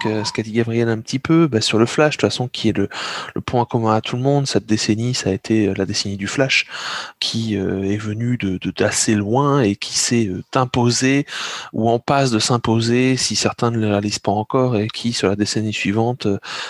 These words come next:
va régner, euh, dans, dans le monde du stockage, euh, de manière, euh, euh, hégémonique, pratiquement. Euh, l'explosion du flash, elle s'est faite sur cette décennie par, euh, plusieurs biais, bien évidemment.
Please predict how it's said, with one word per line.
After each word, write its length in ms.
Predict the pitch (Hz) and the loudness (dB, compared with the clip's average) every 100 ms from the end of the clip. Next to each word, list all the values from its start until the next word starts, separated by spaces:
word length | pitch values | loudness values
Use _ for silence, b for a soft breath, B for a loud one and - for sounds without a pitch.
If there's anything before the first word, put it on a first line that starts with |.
| B | B
va 160 | 104 113 | 0 2
régner, 500 | 110 117 131 139 123 - | 4 2 2 2 -2 -4
euh, 240 | 104 107 | -2 -2
dans, 180 | 101 107 | 0 0
dans 100 | 107 | 0
le 60 | 113 | -2
monde 160 | 113 | -2
du 80 | 110 | -4
stockage, 600 | - 101 - 127 123 110 | -4 -2 2 2 2 0
euh, 220 | 98 101 | 0 -2
de 100 | 95 | -2
manière, 520 | 104 104 107 113 110 104 | 0 0 0 0 2 0
euh, 220 | 95 98 - B B B B - | 0 -2 -6 B B B B -4
euh, 260 | 95 95 50 - | -2 -2 -4 -2
hégémonique, 640 | - 110 113 110 135 - - | 0 2 2 2 0 0 -2
pratiquement. 520 | - 110 - 90 131 143 B B B - | 0 -4 -2 0 0 0 B B B 0
Euh, 960 | 110 113 113 110 110 110 107 107 107 92 101 | 2 4 4 4 2 0 -4 -4 -4 -4 -4
l'explosion 460 | 123 - - 139 143 | 0 0 0 0 0
du 100 | 127 | 0
flash, 380 | - 165 165 - | 0 0 2 0
elle 80 | 123 | 2
s'est 140 | 123 | 0
faite 160 | - 135 | 0 0
sur 100 | - | 0
cette 180 | 123 - | -2 0
décennie 640 | 120 - 120 127 135 139 | 0 2 0 2 0 0
par, 420 | - 113 113 110 | 2 2 2 2
euh, 140 | 101 101 - - | 0 -2 -6 -8
plusieurs 640 | - 104 101 113 117 107 | -6 -4 0 2 2 -2
biais, 360 | 110 117 120 143 | -4 -2 0 2
bien 180 | 123 | 2
évidemment. 480 | 113 107 110 120 147 | 0 0 0 2 0